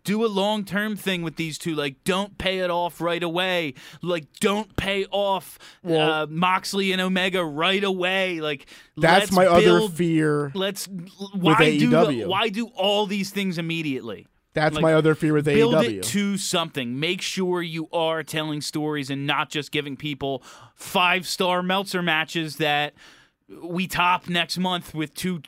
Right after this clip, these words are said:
Speaker 1: other guys and two other stories that have nothing to do with this one.
Speaker 2: And that's what it's gotta be. Like, listen, I have no idea who the hell this dude was, but the dude from Lucha Underground, Luchasaurus with the mask
Speaker 1: Yeah.
Speaker 2: and the tattoos,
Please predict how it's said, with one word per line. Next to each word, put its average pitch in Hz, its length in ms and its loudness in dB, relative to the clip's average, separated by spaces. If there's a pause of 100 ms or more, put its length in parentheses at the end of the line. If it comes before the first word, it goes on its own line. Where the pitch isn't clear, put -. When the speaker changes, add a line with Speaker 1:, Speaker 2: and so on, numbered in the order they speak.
(120)
Speaker 1:
other 165 320 -2
guys 156 420 0
and 151 220 -8
two 160 220 -4
other 151 220 -4
stories 139 560 -6
that 131 180 -4
have 135 180 -6
nothing 139 260 -6
to 131 80 -8
do 131 140 -4
with 120 120 -8
this 120 220 -8
one. 95 180 -16
Speaker 2:
And 160 140 4
that's 170 200 4
what 170 160 4
it's 156 120 0
gotta 147 220 2
be. 127 180 -2
Like, 123 220 -2
listen, 123 240 -4
I 175 140 6
have 196 80 4
no 160 140 4
idea 139 200 2
who 135 140 2
the 123 40 2
hell 127 140 2
this 123 160 -2
dude 120 180 -2
was, 113 300 -4
but 135 140 -2
the 139 60 -8
dude 147 200 -2
from 139 200 -2
Lucha 135 240 -4
Underground, 131 440 -2
Luchasaurus 139 560 -6
with - 80 -18
the 123 80 -8
mask 147 420 -2
Speaker 1:
Yeah. - 20 -10
Speaker 2:
and 127 80 -8
the 117 40 -8
tattoos, 143 540 -6